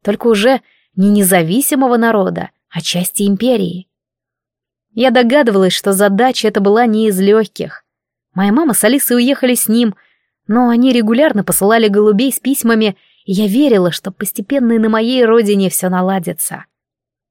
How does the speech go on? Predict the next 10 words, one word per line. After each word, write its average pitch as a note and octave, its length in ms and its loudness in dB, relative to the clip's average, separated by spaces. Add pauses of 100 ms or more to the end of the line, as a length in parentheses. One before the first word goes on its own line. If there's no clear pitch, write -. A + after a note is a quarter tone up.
(960)
"Ваше C#4 380 2
Величество!" — C4 580 0 (300)
окликнула F#3 580 0
меня A3+ 260 0
служанка B3 500 0
Нелли, F3+ 420 -2 (320)
та B3+ 100 0
самая D4+ 300 2
девушка, C#4+ 400 0
что A3 320 0